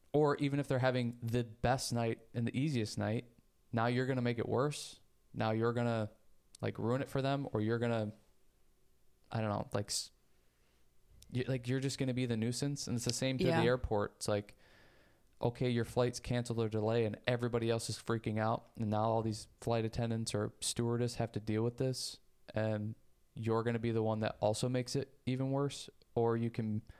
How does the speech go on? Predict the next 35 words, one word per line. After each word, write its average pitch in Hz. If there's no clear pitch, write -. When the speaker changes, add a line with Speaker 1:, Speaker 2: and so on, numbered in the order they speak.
Speaker 1:
not 117
think 123
about 120
yourself 135
so 110
much 107
and 113
think 120
about 110
the 110
other 104
people 123
in 113
the 110
situation. 113
It's -
like, 107
how 143
can 160
I 156
make 147
it 123
easier 120
on 110
everybody 110
else? 107
I 117
think 143
it 147
just 131
immediately 127
takes 120
you 120
out 110
of 110